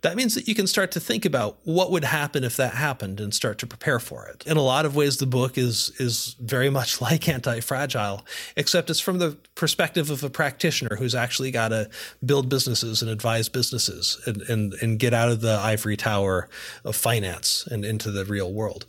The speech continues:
And it's about the day-to-day blocking and tackling. How do you create anti-fragile businesses? How do you create resilient growth for your organization? And how do you do that on a step-by-step basis?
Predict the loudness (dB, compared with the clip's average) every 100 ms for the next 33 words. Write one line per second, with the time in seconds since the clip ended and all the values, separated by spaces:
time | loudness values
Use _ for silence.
0 | 0 4 4 4 2 2 2 2 4 4
1 | 2 2 2 2 0 2 2 2 2 0
2 | 2 0 0 -2 -4 0 2 4 2 2
3 | 2 2 2 0 -6 -10 -2 2 4 2
4 | 2 2 0 -2 -2 -2 -2 0 0 2
5 | 2 2 2 2 2 0 0 2 0 -2
6 | -2 -2 -2 -6 -6 -10 -10 -8 0 2
7 | 2 2 2 0 0 0 -2 0 -2 -2
8 | -12 -16 -18 -6 -2 2 2 2 4 2
9 | 4 4 4 2 0 0 0 -2 -2 -2
10 | -2 -4 -6 -6 -4 -4 -6